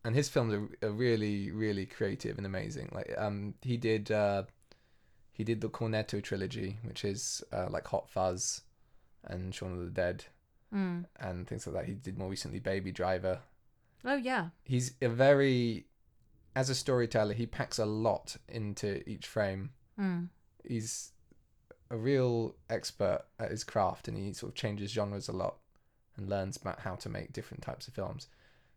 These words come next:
Speaker 1: So I think he was gonna go, "I'm gonna make a superhero film."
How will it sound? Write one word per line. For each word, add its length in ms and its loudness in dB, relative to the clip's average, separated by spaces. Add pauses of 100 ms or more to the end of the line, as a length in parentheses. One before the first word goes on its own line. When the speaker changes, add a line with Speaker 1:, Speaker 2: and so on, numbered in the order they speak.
Speaker 1:
So 120 2
I 60 8
think 220 0
he 100 0
was 140 2
gonna 240 0
go, 400 4
"I'm 100 -2
gonna 140 0
make 180 -4
a 20 -10
superhero 460 -4
film." 320 -10